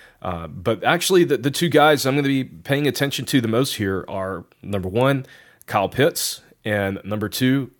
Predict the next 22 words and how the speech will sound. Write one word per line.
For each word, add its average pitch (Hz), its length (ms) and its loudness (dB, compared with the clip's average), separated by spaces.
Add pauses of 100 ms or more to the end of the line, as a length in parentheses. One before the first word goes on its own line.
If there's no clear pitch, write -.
(120)
Cordarrelle 113 360 4
Patterson. 151 600 0
And 95 260 -6 (380)
last 123 320 2
week, 135 240 2
Patterson 127 500 2
showed 139 300 2
us 92 300 -2
what 107 240 0
he 156 180 0
can 147 220 2
be 107 360 2
as 104 180 -2
a 101 60 -2
weapon, 95 540 0
uh, 87 200 -8 (400)
not 123 440 -4
just 143 260 -4
as 113 140 -2
a 107 60 -6
pure 127 340 -2
runner. 92 520 -2